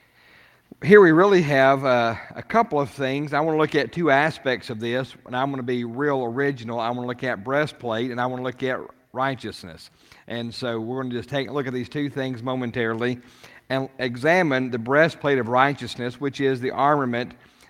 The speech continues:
that, uh, we must have. The breastplate itself, uh, just for historical context, was a torso-shaped armament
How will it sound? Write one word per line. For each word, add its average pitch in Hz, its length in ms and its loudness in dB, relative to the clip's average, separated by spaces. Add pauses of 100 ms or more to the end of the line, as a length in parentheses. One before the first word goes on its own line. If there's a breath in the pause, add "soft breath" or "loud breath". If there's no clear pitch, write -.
that, 123 500 0
uh, 120 220 -2
we 127 160 -4
must 120 360 -6
have. 107 420 -2 (920)
The 139 140 -4
breastplate 170 540 4
itself, 127 720 0
uh, 117 300 -4 (420 soft breath)
just 143 300 -2
for 135 200 -4
historical 143 680 -4
context, 120 1300 -6
was 123 440 -4 (340 loud breath)
a 127 320 0
torso-shaped 139 1080 -4
armament 131 640 -4